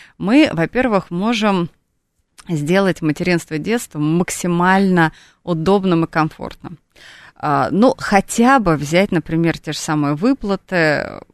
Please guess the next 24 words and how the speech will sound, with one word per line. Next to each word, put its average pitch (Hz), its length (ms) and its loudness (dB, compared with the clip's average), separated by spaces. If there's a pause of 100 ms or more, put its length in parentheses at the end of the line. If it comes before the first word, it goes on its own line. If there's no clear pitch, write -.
(220)
Ну, 185 380 0
вот 180 240 -4 (240)
почему 220 300 2
я 247 60 4
создавала 180 480 0
в - 40 -8
своё 170 140 -6
время 185 220 0
совет 165 340 -4
матерей? 156 480 -4 (300)
Ну, 151 100 -8
потому 196 340 2
что - 180 -6
мы 196 300 6
не 202 160 4
могли 196 460 2
разобраться 180 800 0
с - 140 -14
этими 175 360 -2
мерами 170 420 2
поддержки. 160 640 -4
Вообще, - 340 -6 (400)
э, 156 460 2
не, 165 340 2